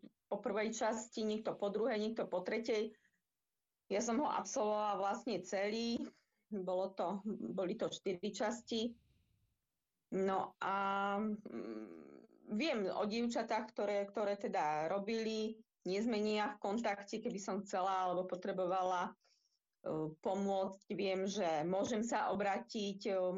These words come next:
viem, že sa môžem obrátiť aj na pani, e,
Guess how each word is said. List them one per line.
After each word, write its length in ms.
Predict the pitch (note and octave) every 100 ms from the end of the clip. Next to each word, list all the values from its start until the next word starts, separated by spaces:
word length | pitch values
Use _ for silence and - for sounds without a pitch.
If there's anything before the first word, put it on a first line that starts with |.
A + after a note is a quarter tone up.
| - C#3+
viem, 200 | E3 F#3
že 120 | F#3+
sa 160 | F#3 F#3+
môžem 320 | F3+ F#3 F#3
obrátiť 480 | E3+ F3+ F3+ F3+ E3
aj 140 | F3
na 120 | F3+
pani, 400 | F3 G#3+ F#3+ F#3
e, 100 | F#3